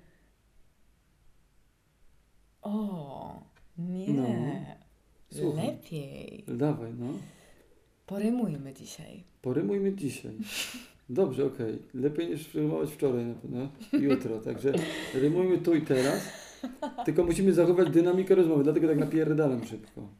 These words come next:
Speaker 1: Aha, rozumiem.
Speaker 2: Bo tam
Speaker 1: Czyli ja
Speaker 2: miliardy,
Speaker 1: zwalniam.
Speaker 2: miliardy słuchaczy.
Speaker 1: Ale ludzie lubią, właśnie, wiesz, bo to jest taki problem, że wczoraj byłam na przykład na spektaklu,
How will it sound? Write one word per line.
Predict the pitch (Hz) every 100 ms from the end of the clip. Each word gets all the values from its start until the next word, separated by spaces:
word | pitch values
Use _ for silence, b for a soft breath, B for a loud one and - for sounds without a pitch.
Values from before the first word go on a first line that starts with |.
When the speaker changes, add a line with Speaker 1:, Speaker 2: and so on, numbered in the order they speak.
| _ _ _
Speaker 1:
Aha, | 151 202 170
rozumiem. | 156 160 143 127
Speaker 2:
Bo | 131
tam | 165
Speaker 1:
Czyli | 165 170
ja | 180
Speaker 2:
miliardy, | 196 190
Speaker 1:
zwalniam. | 180 190 175
Speaker 2:
miliardy | 185 196 180 135 131
słuchaczy. | - 131 139 - 190
Speaker 1:
Ale | 254
ludzie | 254 262 269 269
lubią, | 285 285 220 233 220
właśnie, | 208 226 226 233
wiesz, | 208 226 208
bo | 208
to | 220
jest | 240
taki | 240 214
problem, | 214 220 208 190
że |
wczoraj | 180 208 202
byłam | 208 208
na | 202
przykład | - 202
na | 202
spektaklu, | - 202 - 175 170 180 202 247